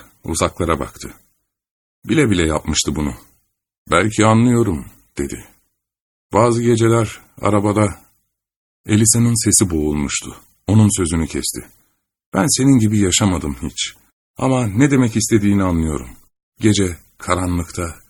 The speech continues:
yıldızların uçları sivri sivri, sessizlik. Yükseliyor, yükseliyorsun. Yıldızlar bütün içine doluyor.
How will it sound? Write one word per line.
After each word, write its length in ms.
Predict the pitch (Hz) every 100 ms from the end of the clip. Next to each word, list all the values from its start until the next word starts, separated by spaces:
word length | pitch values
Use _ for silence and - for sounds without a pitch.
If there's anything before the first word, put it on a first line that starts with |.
| _ _ -
yıldızların 600 | 107 117 117 107 113 113
uçları 400 | 101 - 104 98
sivri 440 | 95 - 104 90 98
sivri, 480 | - - 87 80 82 - _ _
sessizlik. 880 | - - 90 - - 85 87 87 - - _ _ _ _ _ _ _
Yükseliyor, 840 | 95 110 - 110 104 107 104 101 101 - - -
yükseliyorsun. 880 | 98 104 - 98 92 87 - - - - _ _ _ _ - - -
Yıldızlar 680 | 113 123 131 127 131 113 95
bütün 440 | 113 - 160 139
içine 460 | 110 113 120 113 104
doluyor. 600 | 82 76 67 65 -